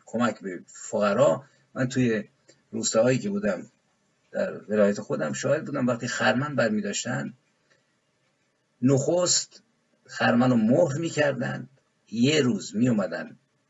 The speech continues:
بزرگان ده و نخست می‌اومدن سراغ فقرا، کسانی که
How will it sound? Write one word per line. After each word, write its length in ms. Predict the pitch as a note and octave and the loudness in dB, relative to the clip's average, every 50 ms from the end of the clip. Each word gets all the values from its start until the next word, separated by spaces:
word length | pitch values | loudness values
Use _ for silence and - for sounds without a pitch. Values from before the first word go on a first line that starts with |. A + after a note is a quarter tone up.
| _ _ _ _ | _ _ _ _
بزرگان 600 | - A2 G#2+ A2 A2 G#2+ G2+ A2 C3 D3+ D#3 D3 C3 | -6 -4 0 0 0 2 2 2 0 0 0 -2 -4
ده 340 | G#2+ G#2 A2 G#2+ - - _ _ _ _ _ _ _ _ _ _ _ _ _ _ _ _ | -2 -2 -2 -2 -2 -4 _ _ _ _ _ _ _ _ _ _ _ _ _ _ _ _
و 100 | G#2 A2 | 2 6
نخست 840 | A#2+ A#2+ B2 B2 A#2 - D3 E3 E3+ E3 C#3 - - - - _ - | 8 8 8 8 4 2 2 2 2 2 2 0 0 -2 -6 _ -20
می‌اومدن 560 | - - G2+ B2+ D3 D3 C#3 C#3 B2+ C#3 C#3 C3 | -12 -6 -4 -2 0 2 0 0 0 0 -2 -2
سراغ 500 | - - - A2 A2 B2 C#3 C3+ C3+ C3 | -2 -2 0 0 2 2 2 2 0 -4
فقرا، 600 | - - - G#2+ F#2+ F#2 F#2 F2+ - - - _ _ _ _ _ _ _ _ _ _ _ _ _ _ _ _ _ _ _ _ _ _ _ _ _ _ _ _ _ | -4 -4 -2 -2 -2 0 0 -2 -2 -4 -6 _ _ _ _ _ _ _ _ _ _ _ _ _ _ _ _ _ _ _ _ _ _ _ _ _ _ _ _ _
کسانی 480 | - - B2+ B2 - D3 D3+ D3 C3 G#2+ | -6 -4 0 2 2 2 2 2 0 -2
که 300 | - - - - - | -4 -6 -12 -12 -14